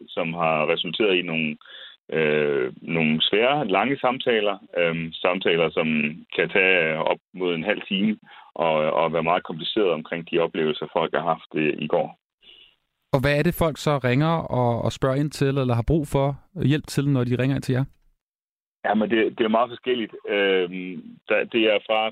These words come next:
Speaker 1: folk, der ringer og spørger, om de, øh, om, om de skal have hjælp, eller om, om det er overhovedet nødvendigt, og så folk, der, der virkelig har været tæt på med, med både øjenkontakt og, og, og flugtscenarier ud af, ud af bygningen.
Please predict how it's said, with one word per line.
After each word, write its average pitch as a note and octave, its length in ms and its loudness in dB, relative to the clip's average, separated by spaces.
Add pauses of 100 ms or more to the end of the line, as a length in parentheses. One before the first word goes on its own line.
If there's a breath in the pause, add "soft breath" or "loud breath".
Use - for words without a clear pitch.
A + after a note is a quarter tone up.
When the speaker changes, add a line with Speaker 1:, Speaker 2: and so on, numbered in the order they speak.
Speaker 1:
folk, A2 180 -2
der F#2+ 160 -2
ringer G#2+ 160 -4
og - 100 -2
spørger, A2 180 2
om F2+ 120 -4
de, F#2 360 -8
øh, - 1120 -2
om, A2+ 100 2
om G#2 160 2
de G#2 120 -2
skal C#3 240 2
have C3+ 120 2
hjælp, G2+ 220 0 (160)
eller F#2+ 140 2
om, F2+ 200 0
om F#2 180 -2
det G#2+ 60 0
er G#2+ 40 4
overhovedet A2+ 300 2
nødvendigt, G#2+ 360 -2
og F2+ 180 0
så G#2 200 0
folk, G#2+ 240 2
der, F2 160 2 (200)
der F2 120 2
virkelig G2 360 -6
har F#2 100 0
været E2+ 280 2
tæt A2 200 -4
på G#2 260 0
med, E2 380 0 (500 loud breath)
med F2 120 -2
både G2 340 4
øjenkontakt F#2+ 800 0
og, F2 560 0
og, E2+ 140 -2 (100)
og E2+ 220 2
flugtscenarier F2+ 640 0
ud G2+ 220 0
af, E2+ 400 2 (460 loud breath)
ud A2 140 0
af F2+ 120 0
bygningen. E2+ 640 -2